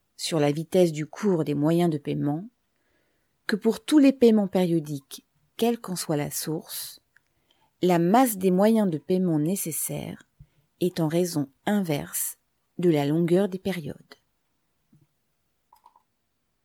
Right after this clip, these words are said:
La fonction que l'argent remplit comme moyen de paiement nécessite l'accumulation des sommes exigées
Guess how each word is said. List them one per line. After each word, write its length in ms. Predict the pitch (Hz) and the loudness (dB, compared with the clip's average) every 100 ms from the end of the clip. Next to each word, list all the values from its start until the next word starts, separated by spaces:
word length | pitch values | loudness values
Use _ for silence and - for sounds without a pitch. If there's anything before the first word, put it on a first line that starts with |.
| _ _ _ _ _ _ _ _ - | _ _ _ _ _ _ _ _ -2
La 180 | 175 165 | 0 0
fonction 560 | - 226 - - 226 | 4 2 2 2 2
que 120 | 202 | 4
l'argent 400 | 185 180 185 196 | 2 2 2 0
remplit 640 | 185 180 165 - 190 190 - _ _ _ | 0 0 -2 -10 -8 -8 -10 _ _ _
comme 200 | - 170 | -4 0
moyen 340 | 175 190 196 208 | 2 4 4 4
de 120 | 190 | 2
paiement 520 | 165 151 143 143 147 - _ _ _ _ _ _ _ _ | -2 -2 0 0 -2 -6 _ _ _ _ _ _ _ _
nécessite 720 | 214 220 - 196 - 202 208 226 | 4 4 4 -2 -2 -4 -2 2
l'accumulation 840 | 247 254 233 214 185 180 - 196 | 2 4 4 6 4 2 -2 -2
des 140 | 160 | -2
sommes 300 | 156 - 202 | -2 0 2
exigées 680 | 185 156 156 156 151 151 - | 2 -2 -4 -4 -2 -4 -4